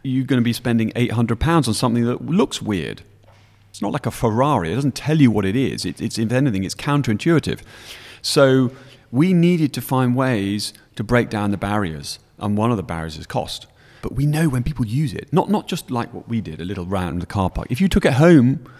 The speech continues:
for three or four days and really used it in your life, then you get it. Then the penny dropped. This is flipping awesome. But how do you do that? So allowing people to take a bike,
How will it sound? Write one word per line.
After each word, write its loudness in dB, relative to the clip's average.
for 0
three 4
or 6
four 0
days 0
and 0
really 8
used 8
it 2
in 2
your 2
life, 0
then 4
you 8
get 2
it. -4
Then 2
the 6
penny 2
dropped. -2
This -4
is -6
flipping 0
awesome. 0
But -2
how -4
do -2
you 0
do 0
that? -2
So 0
allowing 0
people -6
to -6
take -2
a -4
bike, -4